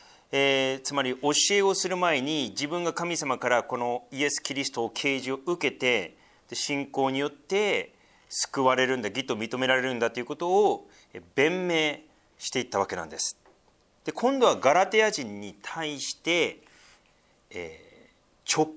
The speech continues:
球で語っていきます。ですね。一節を見てください。「ああ、愚かなガラテヤ人。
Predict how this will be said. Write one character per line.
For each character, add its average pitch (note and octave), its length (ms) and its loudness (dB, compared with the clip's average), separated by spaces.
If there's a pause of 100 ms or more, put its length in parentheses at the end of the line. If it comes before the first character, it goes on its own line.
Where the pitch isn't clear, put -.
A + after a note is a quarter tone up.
球 G3+ 240 4
で F#3 80 4
語 D3+ 180 -2
っ A#2+ 80 2
て A2+ 100 -12
い F#2+ 40 -10
き - 80 -16
ま - 100 -16
す。 - 240 -10 (800)
で - 40 -20
す - 180 -20
ね。 F#2+ 240 -8 (1900)
一 C#3 100 -2
節 C#3+ 360 4
を G#2+ 40 2
見 F#2+ 60 -8
て E2 80 -10
く - 60 -12
だ D2+ 60 -8
さ D#2 200 -8
い。 D2 80 -20 (1500)
「あ F#3+ 520 4
あ、 C#3+ 40 -2
愚 F3+ 260 6
か B2 120 0
な B2 200 2
ガ A2+ 120 2
ラ B2+ 160 6
テ B2+ 300 2
ヤ B2 360 6 (420)
人。 G2 360 -2